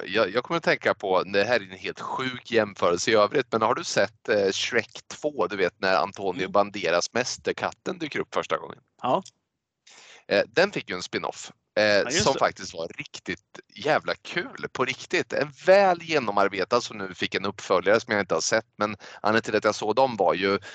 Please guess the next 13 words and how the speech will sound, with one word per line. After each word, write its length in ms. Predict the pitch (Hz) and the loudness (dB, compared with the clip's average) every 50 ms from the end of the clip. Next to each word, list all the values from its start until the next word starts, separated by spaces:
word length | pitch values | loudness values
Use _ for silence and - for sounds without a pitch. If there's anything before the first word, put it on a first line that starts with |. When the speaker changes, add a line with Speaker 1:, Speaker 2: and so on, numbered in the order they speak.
| - - - | -20 -8 -2
Speaker 1:
för 80 | - 110 | 0 0
att 80 | - | 2
man 100 | - 95 | 2 2
hade 180 | 95 98 104 110 | 0 0 0 0
barn 400 | 110 139 139 143 135 123 117 117 | 0 0 2 2 0 0 -2 -4
i 340 | 110 73 101 117 110 110 104 | -6 -6 -6 -4 -4 -2 -2
rätt 240 | 95 82 - - - | -2 -2 -4 -4 -6
ålder 300 | - - - - 92 87 | -6 -6 -6 -6 -6 -4
då. 160 | 85 90 - - - - - - _ | -4 -6 -8 -10 -14 -20 -20 -16 _
Eh, 240 | - - 107 107 101 104 | 0 2 4 4 4 4
men, 240 | 117 127 131 135 - | 2 0 0 -2 -4
men 200 | - 131 135 131 | -2 -2 0 2
alltså, 520 | 131 127 123 - - 131 127 123 123 110 | 2 0 0 0 2 2 4 4 4 2